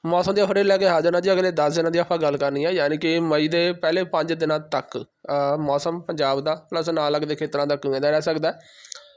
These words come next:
ਔਰ ਆਉਂਦੇ ਦਿਨਾਂ ਦੇ ਦਰਮਿਆਨ ਜਿਹੜਾ ਸਿਸਟਮ ਆ ਰਿਹਾ, ਉਹਦੀ ਵੀ ਅਪਡੇਟ ਤੁਹਾਨੂੰ ਇਸ ਵੀਡੀਓ ਦੇ ਵਿੱਚ ਦੇਣੀ ਹੈ। ਸੋ ਇਸ ਵੇਲੇ ਦੀਆਂ ਤਾਜ਼ਾ ਸੈਟੇਲਾਈਟ ਤਸਵੀਰਾਂ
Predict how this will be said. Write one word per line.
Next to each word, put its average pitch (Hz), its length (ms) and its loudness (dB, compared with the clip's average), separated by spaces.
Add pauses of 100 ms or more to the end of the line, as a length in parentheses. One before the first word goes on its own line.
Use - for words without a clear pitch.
(180)
ਔਰ 180 180 2 (200)
ਆਉਂਦੇ 185 220 2
ਦਿਨਾਂ 190 200 2
ਦੇ 185 80 0
ਦਰਮਿਆਨ 165 420 0
ਜਿਹੜਾ 170 180 0
ਸਿਸਟਮ 165 380 -4
ਆ 156 120 2
ਰਿਹਾ, 165 120 2
ਉਹਦੀ 160 260 -2
ਵੀ 160 80 2
ਅਪਡੇਟ 156 280 -2
ਤੁਹਾਨੂੰ 139 200 -2
ਇਸ 139 120 -4
ਵੀਡੀਓ 147 240 -2
ਦੇ 156 80 -2
ਵਿੱਚ 156 180 -2
ਦੇਣੀ 160 300 0
ਹੈ। 190 80 -2 (520)
ਸੋ 180 180 -4
ਇਸ 175 80 -4
ਵੇਲੇ 180 140 -4
ਦੀਆਂ 185 260 0
ਤਾਜ਼ਾ 165 320 -2
ਸੈਟੇਲਾਈਟ 160 380 -4
ਤਸਵੀਰਾਂ 160 400 -6